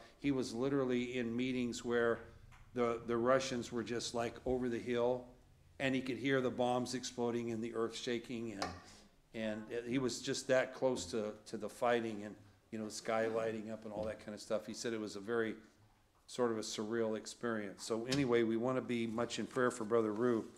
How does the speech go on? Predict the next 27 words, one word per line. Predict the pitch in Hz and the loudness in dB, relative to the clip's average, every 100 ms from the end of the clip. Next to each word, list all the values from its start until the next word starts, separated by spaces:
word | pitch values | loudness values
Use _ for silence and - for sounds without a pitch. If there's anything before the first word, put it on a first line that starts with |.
| - - - - | -20 -20 -20 -4
And | 123 | 2
then | 139 | 4
we | 139 | 6
got | 143 | 8
a | 135 | 8
really | 127 165 160 | 8 6 6
nice | 151 139 - | 6 4 0
card | - 143 139 139 123 | 4 10 12 10 6
from, | - 135 123 123 120 | 2 6 6 6 2
uh, | 120 117 107 - - - - - - - - - - - | 4 6 6 4 -6 -20 -20 -20 -14 -14 -14 -18 -18 -4
uh, | 131 120 117 113 - | 6 10 10 6 2
from, | - 139 131 127 | 0 6 6 6
uh, | 120 120 120 - - - _ _ - | 6 6 2 -14 -20 -20 _ _ -8
from, | - 123 120 | 0 2 6
uh, | 120 117 - 98 | 4 4 -4 2
Brother | 127 127 | 6 8
Robinette. | 120 123 127 127 127 147 165 - - _ _ _ _ - | 8 8 8 6 4 2 0 -8 -20 _ _ _ _ -4
And, | 131 127 123 | 0 2 4
uh, | 123 | 4
he | 113 151 190 | 4 2 6
had | 180 | 8
a | 143 | 6
chance | 139 143 135 135 - | 4 2 4 2 -2
to | |
go | 127 135 | 2 2
to | |
India. | 143 151 160 131 107 107 | 2 0 0 2 2 2